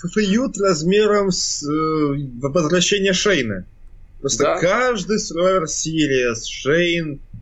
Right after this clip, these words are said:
Speaker 1: залупается на Строумана и всё время отгребает. Он отгребал на одном Survivor Series, на втором Survivor Series, отгреб на Greatest Royal Rumble и отгребёт сейчас, к сожалению.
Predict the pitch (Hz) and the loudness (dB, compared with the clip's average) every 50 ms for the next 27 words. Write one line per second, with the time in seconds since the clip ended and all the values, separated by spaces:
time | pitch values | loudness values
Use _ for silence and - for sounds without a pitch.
0 | - - 113 123 131 127 135 127 - 147 156 165 170 160 - - 156 139 135 131 | -16 -8 -2 0 2 2 2 2 2 2 2 2 2 2 0 0 2 4 2 2
1 | - - - 131 139 143 143 139 135 131 127 131 131 - - 139 131 139 151 165 | 2 0 2 2 4 4 4 4 2 2 2 2 2 2 0 0 2 2 4 4
2 | 170 175 170 170 170 165 143 120 156 147 120 110 127 131 131 131 131 127 120 113 | 4 4 4 2 2 0 0 -2 -2 -2 2 2 2 2 2 2 2 2 0 -2
3 | 113 - - - - - - - - - - - - - - - - 135 143 147 | -4 -10 -18 -20 -20 -20 -20 -20 -20 -20 -20 -20 -20 -20 -16 -8 -4 -2 0 2
4 | 165 165 151 127 135 156 147 170 180 208 208 196 185 165 151 143 123 127 135 135 | 0 0 0 0 -2 0 2 4 4 4 4 4 4 4 4 2 2 2 2 4
5 | 135 139 143 139 127 - - 120 120 123 123 120 113 110 113 - - 113 107 104 | 6 6 4 4 2 -2 -6 -2 0 2 2 2 0 -2 -4 -4 -2 -2 -2 -2
6 | 107 104 104 - - 110 127 135 - - 165 151 147 135 135 139 143 143 139 - | -2 -4 -4 -4 -4 -2 -2 -2 -2 0 2 2 4 6 6 6 4 4 2 0
7 | 147 127 123 120 120 120 113 113 - - 120 113 104 107 107 107 - - - 139 | 2 4 4 4 4 4 2 0 -2 0 0 2 2 4 2 2 2 2 2 2
8 | 143 139 127 135 139 165 202 190 190 - 170 170 151 135 139 165 190 190 190 180 | 2 2 0 2 2 4 2 2 0 0 0 0 0 2 2 2 2 2 2 0
9 | 175 - - 135 160 180 180 170 135 117 120 127 131 139 135 131 120 120 117 117 | -2 0 0 2 4 6 6 6 4 4 4 4 4 4 2 0 0 0 2 2
10 | 120 139 147 147 143 135 123 110 131 139 135 131 156 180 170 - - 147 123 - | 4 4 4 4 2 2 2 0 0 0 0 2 0 0 0 -2 -6 -6 -4 0
11 | 135 131 131 131 - - - 120 110 110 113 107 107 104 104 98 98 95 92 90 | 2 2 2 0 -2 -6 -4 -4 -2 0 0 2 2 2 0 -2 -4 -8 -8 -8